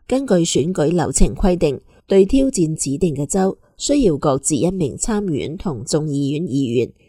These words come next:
而且需要兩院同意，拒絕選舉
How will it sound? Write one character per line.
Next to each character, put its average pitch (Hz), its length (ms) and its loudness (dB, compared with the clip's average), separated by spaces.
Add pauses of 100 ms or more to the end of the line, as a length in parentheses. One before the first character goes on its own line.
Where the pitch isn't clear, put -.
(200)
而 156 120 0
且 151 200 0
需 277 260 -2
要 170 120 2
兩 143 260 -4
院 147 180 -2
同 143 280 -4
意， 151 260 -2 (240)
拒 190 120 -2
絕 196 220 0
選 151 300 -4
舉 190 180 0